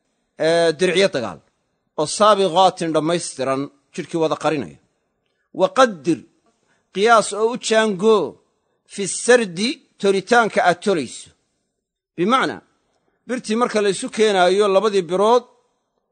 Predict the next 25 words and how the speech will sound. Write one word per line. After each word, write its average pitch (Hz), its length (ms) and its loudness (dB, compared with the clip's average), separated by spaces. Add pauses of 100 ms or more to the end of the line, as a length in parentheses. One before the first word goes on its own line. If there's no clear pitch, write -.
(120)
yacni, 165 240 -2
waa 196 140 2
in 233 60 2
wax 202 140 0
la 180 100 -4
isugu 185 240 -6
qabtaa, 117 400 -8 (800)
oo 160 100 -6
markaa 190 280 0
loo 196 180 2
sameeya 170 420 0
oo 180 60 2
kale 175 260 -2
nadhar 175 400 0
isu 165 220 -12
qabanaya 143 480 -4
waa 160 140 0
in 165 100 -6
loo 151 120 -4
sameeyaa. 87 460 -14 (600)
Oo 131 60 -12
masaabiir 151 540 -2
markaysaa 175 420 -4
markaa 170 280 -2
loo 170 200 2